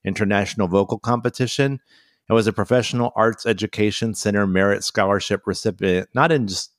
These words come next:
two thousand nineteen, but two thousand twenty as well. And if that isn't enough for fifteen, this summer, Gracie will be attending the Juilliard School's Summer Voice Program. Gracie, I have to tell you, you are living my dream.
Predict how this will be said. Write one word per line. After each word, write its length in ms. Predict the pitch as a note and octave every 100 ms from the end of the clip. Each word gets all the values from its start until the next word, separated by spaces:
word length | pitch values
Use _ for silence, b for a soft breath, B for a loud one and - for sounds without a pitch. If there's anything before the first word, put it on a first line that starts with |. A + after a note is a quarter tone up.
| -
two 140 | G2+
thousand 360 | F2+ E2+ E2 E2+
nineteen, 580 | A#2 A#2+ - F2+ F2+
but 240 | E2 F#2 -
two 140 | A#2
thousand 420 | G2 F2+ E2+ F2+
twenty 360 | - F#2 F2 E2+
as 140 | E2
well. 360 | E2 E2 C2+ C#2 _ _ _ _ _ _ -
And 120 | F#2+
if 120 | F2 -
that 240 | D3 E3+
isn't 240 | C3+ G2+
enough 400 | F#2+ F#2 F#2 F#2
for 160 | - F#2+
fifteen, 640 | - G2+ - G2+ F#2+ F#2+ F#2+ _ _ -
this 120 | A2
summer, 280 | B2+ A#2+ A#2+
Gracie 420 | G#2 A2+ A2 A#2+
will 140 | G#2+
be 120 | F#2
attending 420 | F#2 - G2+ G2+ F#2+
the 100 | D#2+
Juilliard 560 | G2+ G#2+ A2 G2+ F#2+
School's 480 | - - G2 G2+ G2+
Summer 340 | - G2 F#2+
Voice 300 | E2+ F2+ F#2
Program. 600 | - E2+ E2+ E2 D2 D2 - _ _ _ _ E3
Gracie, 480 | B2 A2 - G2
I 80 | F#2
have 120 | G#2 B2+
to 80 | C3
tell 240 | - B2
you, 180 | B2 B2+
you 220 | A2 A2
are 140 | G2+
living 340 | F2+ A2+ B2 A#2+
my 200 | A#2 A2
dream. 540 | G2+ G#2 F#2 E2+ E2+